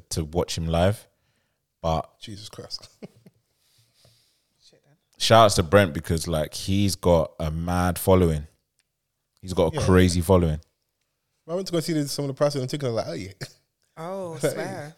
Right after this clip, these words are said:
Speaker 2: sorry.
Speaker 1: He's got a crazy
Speaker 2: But
Speaker 1: following.
Speaker 2: the live, the live circuit at the minute is, it's a little bit out of hand, isn't it?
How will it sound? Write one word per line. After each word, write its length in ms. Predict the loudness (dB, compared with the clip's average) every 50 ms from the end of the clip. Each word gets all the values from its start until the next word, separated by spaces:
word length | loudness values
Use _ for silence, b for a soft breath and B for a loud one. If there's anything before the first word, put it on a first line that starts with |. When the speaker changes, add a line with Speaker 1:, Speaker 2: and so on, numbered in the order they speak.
| _ -20
Speaker 2:
sorry. 200 | -20 -20 -20 -20 _ _ _ _ -16
Speaker 1:
He's 100 | -14 -8
got 140 | -4 -2 -2 -2 -4 -10
a 40 | -12
crazy 300 | -6 -4 -2 -2 -2 -4
Speaker 2:
But 60 | -4
Speaker 1:
following. 200 | 0 2 4 6
Speaker 2:
the 40 | 6
live, 180 | 6 6 6 4
the 60 | 4
live 160 | 4 4 6 4
circuit 200 | 2 0 0 0
at 60 | -2
the 80 | -2
minute 180 | -2 -4 -4 -4
is, 340 | -6 -8 -10 -12 -12 -14 -16 -18 _ -20
it's 240 | -20 -16 -14 -12 -10
a 60 | -8
little 220 | -8 -8 -8 -8
bit 120 | -8 -8 -8
out 140 | -8 -8 -8
of 60 | -8
hand, 220 | -8 -8 -8 -8 -10
isn't 80 | -12
it? 80 | -14